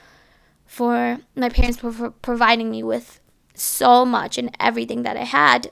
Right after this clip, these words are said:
um, and teaching me so much. And, but, um, wow, even talking about this is still hard, even though I've talked about it mo-, numerous times with my cousins and my boyfriend, and even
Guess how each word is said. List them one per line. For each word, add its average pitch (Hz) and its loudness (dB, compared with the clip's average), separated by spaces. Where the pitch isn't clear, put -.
um, 220 -8
and 233 -6
teaching 262 -6
me 226 -4
so 233 -4
much. 247 0
And, 226 -6
but, 277 2
um, 262 -4
wow, 240 -6
even 247 -2
talking 247 -4
about 254 -4
this 247 -10
is - -20
still 247 -8
hard, 262 0
even 240 -2
though 233 -2
I've 233 -4
talked 240 -8
about 233 -6
it 226 -6
mo-, 233 -4
numerous 247 -2
times 233 -8
with 262 -14
my - -12
cousins 254 -4
and - -10
my 254 -16
boyfriend, 240 -2
and 254 -2
even 233 -4